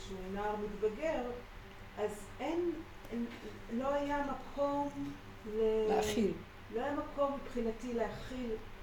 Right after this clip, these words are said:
Speaker 1: שום צרימה, ו-, אמ, נאמרו הדברים בצורה מאוד מאוד ברורה, מתוך זה, ובאמת, נ-,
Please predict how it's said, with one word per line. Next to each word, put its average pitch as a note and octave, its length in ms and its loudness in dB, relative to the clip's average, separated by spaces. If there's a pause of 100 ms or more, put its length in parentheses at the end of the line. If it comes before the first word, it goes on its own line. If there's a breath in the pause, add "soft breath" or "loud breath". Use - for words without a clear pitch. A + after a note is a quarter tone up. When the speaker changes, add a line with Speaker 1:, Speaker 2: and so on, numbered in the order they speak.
(280)
Speaker 1:
שום B3+ 340 -2 (100)
צרימה, G3 600 0 (880)
ו-, G#3 60 2 (600)
אמ, G#3+ 40 0 (1000)
נאמרו B3 500 4
הדברים G#3+ 520 2 (100)
בצורה A#3 460 2
מאוד A3 340 4
מאוד G#3+ 180 4 (280)
ברורה, F#3 340 2 (140)
מתוך G#3+ 360 2 (500)
זה, - 100 -2 (220)
ובאמת, B3+ 420 0 (800)
נ-, B3+ 40 -2